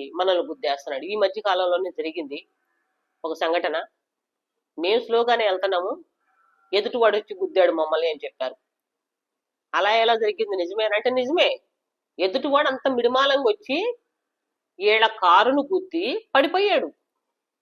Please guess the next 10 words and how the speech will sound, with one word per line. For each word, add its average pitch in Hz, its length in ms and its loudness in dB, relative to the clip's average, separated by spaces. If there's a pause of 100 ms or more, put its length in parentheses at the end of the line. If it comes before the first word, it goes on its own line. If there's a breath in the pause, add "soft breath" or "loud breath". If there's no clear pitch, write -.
(140)
డివైడర్ను 226 400 2
కూడా 233 160 0
కాదు, 190 280 4
వాళ్ళ 165 180 0 (120)
కారును 190 380 4
గుద్ది 190 240 -4 (240)
పడిపోయాడు, 190 480 -2 (260)
చనిపోయాడు 190 440 -2
స్పాట్ 156 280 -4
లోనే. 131 180 -6